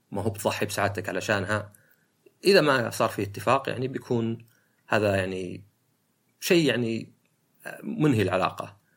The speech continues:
آه، طبعًا زي ما قلت الاخت-، خلافات مهمة إن الواحد يعني يحاول يحلها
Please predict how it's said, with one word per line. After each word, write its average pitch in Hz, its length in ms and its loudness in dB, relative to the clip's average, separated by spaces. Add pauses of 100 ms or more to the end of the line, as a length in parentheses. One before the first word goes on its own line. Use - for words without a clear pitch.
(320)
آه، 98 480 0 (400)
طبعًا 139 140 0
زي 180 80 6
ما 196 60 6
قلت - 120 -2
الاخت-، - 400 -6
خلافات 156 540 2
مهمة 123 340 0
إن 95 120 -2
الواحد 90 420 -2
يعني 87 420 -6 (680)
يحاول 107 340 2
يحلها 98 640 -2